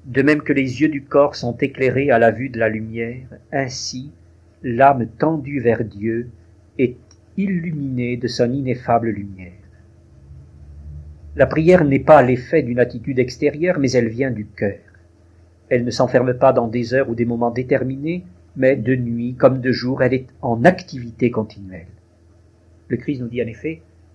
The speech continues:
Veillez et priez sans cesse. » De jour comme de nuit, elle est en activité continuelle. Il ne faut pas se contenter d'orienter sa pensée vers Dieu lorsqu'elle s'applique exclusivement à la prière,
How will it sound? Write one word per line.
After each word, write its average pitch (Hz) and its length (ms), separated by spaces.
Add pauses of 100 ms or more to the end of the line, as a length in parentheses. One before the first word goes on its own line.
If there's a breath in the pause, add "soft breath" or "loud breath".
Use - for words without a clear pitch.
(140)
Veillez 131 400
et 135 60
priez 147 400
sans - 280
cesse. » - 540 (1200)
De 127 160
jour 139 300
comme 123 160
de 117 120
nuit, 143 200
elle 123 120
est 120 120
en 120 140
activité 127 640
continuelle. 101 600 (840)
Il 139 140
ne 147 80
faut 175 100
pas 185 140
se - 100
contenter 127 460
d'orienter 135 560
sa 123 160
pensée 123 320
vers 113 200
Dieu 156 200
lorsqu'elle 113 340
s'applique 135 560 (100)
exclusivement 127 960
à 113 100
la 117 80
prière, 151 460